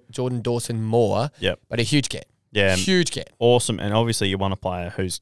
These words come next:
Speaker 2: who's wanting to stay and wants to sort of spend the rest of their career and life, uh, in
Speaker 1: And fits
Speaker 2: Adelaide.
Speaker 1: the age profile perfectly.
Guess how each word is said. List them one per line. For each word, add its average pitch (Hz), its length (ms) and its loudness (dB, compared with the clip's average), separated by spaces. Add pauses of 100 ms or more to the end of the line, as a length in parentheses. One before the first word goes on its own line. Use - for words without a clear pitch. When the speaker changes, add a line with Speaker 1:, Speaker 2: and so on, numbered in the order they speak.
Speaker 2:
who's 107 200 0
wanting 104 260 2
to - 80 -12
stay 92 320 -2
and 90 120 -6
wants 92 240 -4
to 90 140 -10
sort - 260 -2
of 90 60 -8
spend 95 320 -6
the 92 60 -4
rest 92 220 -4
of 95 40 -10
their 87 80 -8
career 98 400 -6
and 92 160 -4
life, 92 340 -4 (320)
uh, 90 300 -2 (200)
in 101 140 2
Speaker 1:
And 98 140 4
fits 98 140 2
Speaker 2:
Adelaide. 85 100 -2
Speaker 1:
the 139 120 4
age 151 160 -2
profile 135 460 2
perfectly. - 680 -6